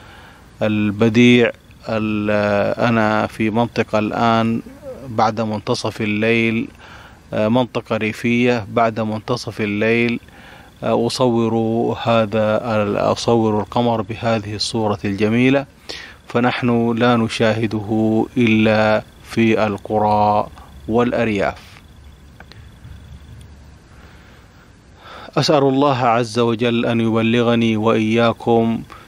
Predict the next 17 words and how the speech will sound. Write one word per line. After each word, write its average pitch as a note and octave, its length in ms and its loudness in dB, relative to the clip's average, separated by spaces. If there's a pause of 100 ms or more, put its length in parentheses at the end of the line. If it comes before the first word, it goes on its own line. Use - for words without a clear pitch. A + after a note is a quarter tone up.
شهر C3 320 2
رمضان A2+ 760 2
المبارك A2 720 0
على G#2+ 300 0
خير، B2 440 0 (600)
أو A#2+ 260 2
أن A2 60 -2
يبلغنا A2 840 0
شهر A2+ 420 -2
الخير A2 500 0
على G#2+ 300 0
خير، A#2 460 0 (520)
وأن A#2+ 180 2
يجمعنا A#2 600 0
دائماً A2 580 -2
على G#2+ 280 0
خير، A2+ 480 0